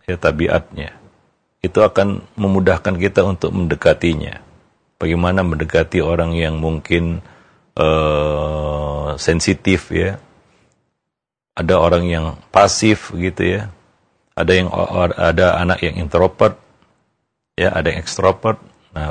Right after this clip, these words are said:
gimana cara mendekati anak-anak dengan karakter yang berbeda-beda ini? Itu dia berbeda ya. Satu dengan yang lain caranya.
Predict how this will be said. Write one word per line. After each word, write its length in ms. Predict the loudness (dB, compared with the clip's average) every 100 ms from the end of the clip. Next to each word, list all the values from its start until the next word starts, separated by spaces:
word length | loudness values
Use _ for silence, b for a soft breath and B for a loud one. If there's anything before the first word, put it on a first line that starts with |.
| 0
gimana 320 | 2 4 2
cara 240 | 2 0
mendekati 960 | 0 0 -2 0 2 0 0 0 0 -4 -10
anak-anak 540 | -4 -4 -2 -2 0
dengan 240 | 0 0 0
karakter 480 | 2 2 2 0 2
yang 160 | 2
berbeda-beda 640 | 0 2 2 2 2 2 0
ini? 320 | 0 0 0
Itu 160 | 0
dia 160 | 0 2
berbeda 560 | 2 4 4 4 0 0
ya. 160 | -4 -8 b b b b b -2
Satu 400 | -2 0 0 -2
dengan 240 | -2 -2
yang 160 | 0 4
lain 400 | 6 6 0 -2
caranya. 640 | 2 4 4 0 -8